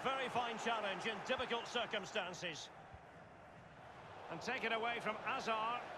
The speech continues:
And scope for them to produce something exciting.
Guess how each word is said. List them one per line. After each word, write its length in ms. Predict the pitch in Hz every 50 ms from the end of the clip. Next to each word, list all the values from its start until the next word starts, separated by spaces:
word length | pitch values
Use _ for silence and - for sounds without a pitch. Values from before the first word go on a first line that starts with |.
| - - - - - - - - - - - - - - - - - - - - - - - - - - - - - - - - - - - - 123 143 156
And 80 | 160
scope 320 | - - - 226 233 226 220 -
for 200 | - 214 214 208 196
them 120 | 208 190 -
to 80 | 202
produce 340 | 190 208 180 196 214 208 -
something 420 | - - 233 254 240 - 233 214
exciting. 640 | 202 196 - - - 247 220 208 202 - 214 233